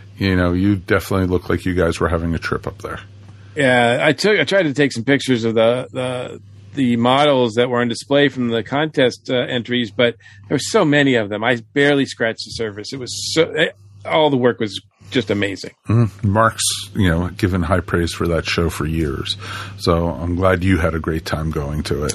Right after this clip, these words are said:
Speaker 2: Absolutely, I can see why they're all hyped. They're all hyped up about it every year.
Speaker 1: Mm, very much so. So very cool. My shout out, real quick. Uh, Judy and I went to go get boosted on Friday. We went for booster number f-,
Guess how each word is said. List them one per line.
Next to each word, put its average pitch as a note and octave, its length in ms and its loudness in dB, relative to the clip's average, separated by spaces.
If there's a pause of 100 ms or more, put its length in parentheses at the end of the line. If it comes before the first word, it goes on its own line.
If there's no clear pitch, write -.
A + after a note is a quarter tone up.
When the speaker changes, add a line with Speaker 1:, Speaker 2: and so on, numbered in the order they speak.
(160)
Speaker 2:
Absolutely, A2 600 0
I A2 100 2
can B2 140 0
see D3 200 -2
why D3 260 2
they're B2+ 220 2
all B2 180 2
hyped. A#2+ 240 -2
They're A#2 340 0
all A2 220 -2
hyped A2+ 220 -2
up G2+ 120 -6
about F2+ 300 -14
it F#2 60 -12
every - 260 -12
year. - 160 -16 (220)
Speaker 1:
Mm, C#3 200 4 (140)
very G2+ 380 2
much F2 180 0
so. D#2+ 240 -2 (360)
So G3+ 180 0
very A3 340 0
cool. D#2+ 400 -2 (140)
My D#3 120 2
shout C#3 240 0
out, F#2 240 0
real G#2+ 140 2
quick. G2 420 0 (460)
Uh, B2+ 280 4
Judy E3+ 360 0
and D#3 80 2
I D3 140 4
went C#3 220 2
to C#3+ 60 -2
go C3 220 2
get C#3 260 -4
boosted D3+ 520 -2
on F#2 160 -2
Friday. - 600 -8
We G2 200 0
went G#2 240 0
for G#2 300 2
booster G#2+ 380 -2
number G2+ 480 4
f-, - 300 -8